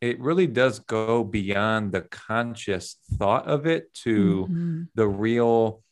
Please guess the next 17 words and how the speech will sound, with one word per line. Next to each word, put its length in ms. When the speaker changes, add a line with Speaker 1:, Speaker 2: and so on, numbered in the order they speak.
Speaker 1:
base 560
type 480
that 120
I 140
am. 400
You 80
know, 60
what 180
I 100
was 180
Speaker 2:
Mm-hmm. 120
Speaker 1:
speaking 540
from 520
was 520
a 220
past 600
fear 520